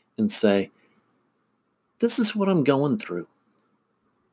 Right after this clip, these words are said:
Give me some time." And if you have a parent who's now a widow or widower, maybe it can help give, you know,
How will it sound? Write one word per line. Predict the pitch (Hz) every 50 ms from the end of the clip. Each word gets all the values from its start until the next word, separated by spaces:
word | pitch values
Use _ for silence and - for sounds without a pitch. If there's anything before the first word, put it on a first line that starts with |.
| _ _ _ _ _ _ _ _ _ _ _ _ _
Give | - 151 165
me | 165
some | 160 - - 160 135
time." | - - - 95 95 95 92 80 - - _ _ _ _ _ _ _ _ _ _ _ _ _ _ _ _ _ _ _ _ _ _ _ _ _ _ _ _ _ _ - - - - - - - -
And | 143 139
if | 123 - -
you | 135 151 156
have | 135 135 127 123 120 110
a | 110 -
parent | - - - 104 101 101 104 113 113 117 - - _ _ _ _ _ _ _ _ _ _ _ _ _ _ _ _ _ _
who's | - 113 104 -
now | 110 110 104 104 101
a | 98
widow | 92 92 104 101 107 107 101
or | 101 104 95 90
widower, | 87 95 95 98 104 101 101 107 104 107 - - _ _ _ _ _ _ _ _ _ _ _ _ _ _ _ _ _ _ _ _ _ _ _ _ _ _ _ _ -
maybe | 135 143 151 156
it | 135 -
can | 139 123
help | 110 127 120 107 110 107
give, | 110 113 110 107 107 - _ _ _ _ _ _ _ _ _ _ _ -
you | 110 101
know, | 95 92 90 90 92